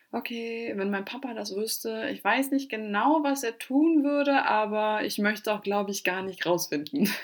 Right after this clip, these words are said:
<laughs> Und das ist halt einfach,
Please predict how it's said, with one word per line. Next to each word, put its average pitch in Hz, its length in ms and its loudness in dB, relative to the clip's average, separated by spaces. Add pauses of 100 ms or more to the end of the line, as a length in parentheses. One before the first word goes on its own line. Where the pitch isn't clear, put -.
(140)
<laughs> - 1300 -16
Und 220 140 2
das 233 180 0
ist 285 80 -4
halt 277 200 2
einfach, 226 460 -6